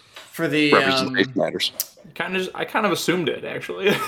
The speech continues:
Speaker 3: <laughs>
Speaker 1: Yeah. <laughs>
Speaker 2: Well, I mean, like, you know, if you,
Speaker 1: For the
Speaker 2: like, look at
Speaker 1: normies.
Speaker 2: Y-, <laughs> the Loki, like, you know,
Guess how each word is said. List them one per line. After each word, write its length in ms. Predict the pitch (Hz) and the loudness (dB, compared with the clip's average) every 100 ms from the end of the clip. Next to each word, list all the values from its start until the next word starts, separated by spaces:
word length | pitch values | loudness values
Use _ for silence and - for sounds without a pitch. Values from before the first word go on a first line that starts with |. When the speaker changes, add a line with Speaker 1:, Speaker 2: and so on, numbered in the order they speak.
| - | -6
Speaker 3:
<laughs> 300 | - - 196 | -8 -2 0
Speaker 1:
Yeah. 840 | 156 147 135 156 165 170 156 156 113 | 4 6 6 4 0 0 -2 -4 2
<laughs> 20 | |
Speaker 2:
Well, 220 | 165 143 | 6 8
I 40 | 127 | 6
mean, 140 | 110 | 2
like, 180 | 104 92 | 0 0
you 80 | 92 | -2
know, 60 | |
if 140 | 87 - | -2 -8
you, 80 | 87 | -6
Speaker 1:
For 140 | - | 0
the 80 | 175 | 4
Speaker 2:
like, 60 | 160 | 4
look 220 | 139 135 | 2 2
at 40 | 139 | 0
Speaker 1:
normies. 380 | 135 - - - - _ - - 143 | 0 -2 -4 -8 -20 _ -20 -10 -2
Speaker 2:
Y-, 160 | 139 143 | -2 2
<laughs> 540 | 127 - 156 - - | 0 4 2 2 0
the 120 | 127 | 2
Loki, 580 | 110 113 107 107 101 98 | 6 4 4 0 0 -2
like, 460 | 92 85 85 - - _ _ _ - _ _ - - - | -2 -4 -4 -8 -16 _ _ _ -20 _ _ -12 -12 -4
you 80 | |
know, 100 | 107 | -4